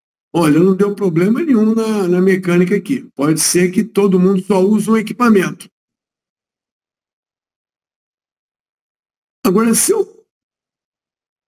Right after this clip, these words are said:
colocar todos os limites que eu tenho de recursos, se eu colocar todos os limites e voltar com os empréstimos do Murilo, né?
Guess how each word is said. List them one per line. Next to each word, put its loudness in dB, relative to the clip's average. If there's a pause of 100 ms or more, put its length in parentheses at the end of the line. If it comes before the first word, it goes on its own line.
(180)
colocar 0 (120)
todos 2
os 4
limites 0
que -4
eu 2
tenho 0 (400)
de 2
recursos, -2 (1700)
se 2
eu 0
colocar 0 (120)
todos 2
os 2
limites 0 (1080)
e 2
voltar 0
com 0
os 2
empréstimos 0
do 2
Murilo, 2
né? -2